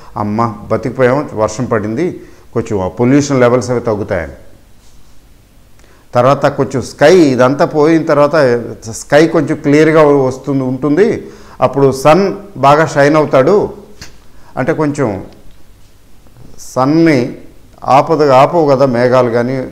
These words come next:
ఫాగ్ కానీ, ఏదైనా కానీ. అంటే పట్టడం మంచిదే, ఒక పని అయిపోతుంది. చలి పెరుగుద్ది ఆ టెంపరరీగా, కానీ ఒక పని అయిపోతుంది, మంచిదే అంటారు. కానీ చలి పెరుగుతుంది భయంకరంగా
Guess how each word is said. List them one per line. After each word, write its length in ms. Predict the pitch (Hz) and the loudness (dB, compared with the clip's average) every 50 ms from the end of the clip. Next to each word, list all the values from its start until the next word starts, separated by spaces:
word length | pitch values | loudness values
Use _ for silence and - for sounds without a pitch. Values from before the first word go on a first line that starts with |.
| - - - | -14 -16 -6
ఫాగ్ 320 | - 123 123 123 123 107 | 0 2 2 2 2 2
కానీ, 200 | 113 123 120 117 | 0 0 0 0
ఏదైనా 260 | 113 107 113 113 110 113 | -2 -2 -2 -4 -4 -4
కానీ. 280 | 107 110 113 139 165 - - - _ _ - - - - - - - - - - - 135 | -4 -4 -6 -6 -10 -12 -18 -20 _ _ -20 -20 -20 -20 -20 -20 -20 -18 -16 -8 -4 -2
అంటే 300 | 143 151 143 202 185 165 | -2 0 2 4 4 4
పట్టడం 540 | 160 - - 143 143 143 180 185 - 208 185 | 2 2 2 2 2 2 0 0 2 2 2
మంచిదే, 680 | 170 165 160 147 175 165 185 180 151 113 - - - - | 4 2 2 2 2 4 6 6 6 4 2 -2 -6 -6
ఒక 180 | 113 113 104 | -6 -4 0
పని 160 | 123 131 139 156 | 0 2 4 4
అయిపోతుంది. 680 | 156 139 - 143 131 - 123 113 113 101 - - - - - - - - - 127 | 2 2 2 -2 -2 -2 -2 -2 -2 -4 -6 -8 -18 -20 -20 -20 -20 -10 -4 -2
చలి 140 | 123 131 151 | -2 -2 0
పెరుగుద్ది 500 | 151 160 156 151 156 156 135 151 160 160 | 2 2 2 2 0 -2 0 2 2 4
ఆ 140 | 143 131 127 | 4 4 4
టెంపరరీగా, 640 | 107 120 127 127 120 127 139 131 127 123 151 190 | 2 0 -2 -2 0 0 0 0 0 0 0 -2
కానీ 460 | 214 214 - - 131 - 135 131 135 151 | -2 -2 -8 -12 -8 -2 0 0 2 0
ఒక 120 | 139 123 | 0 -2
పని 200 | - 135 120 131 | 0 -2 0 0
అయిపోతుంది, 500 | 143 143 143 135 127 123 127 123 127 160 | 0 0 0 -2 -6 -4 -4 -4 -4 -4
మంచిదే 420 | 156 127 117 117 107 117 110 123 | -2 -2 -4 -4 -4 -2 0 2
అంటారు. 380 | 131 120 104 98 90 92 80 - - - - - - - - - - - - | 2 2 0 -2 -4 -8 -8 -8 -14 -20 -20 -20 -20 -20 -20 -20 -10 -2 2
కానీ 160 | 156 180 180 175 180 | 2 2 2 2 2
చలి 140 | 180 196 | 2 2
పెరుగుతుంది 360 | 202 214 202 196 190 190 185 160 | 4 2 2 2 2 0 -2 0
భయంకరంగా 500 | 139 147 143 143 139 131 95 80 73 | 2 4 2 2 0 -4 -6 -8 -10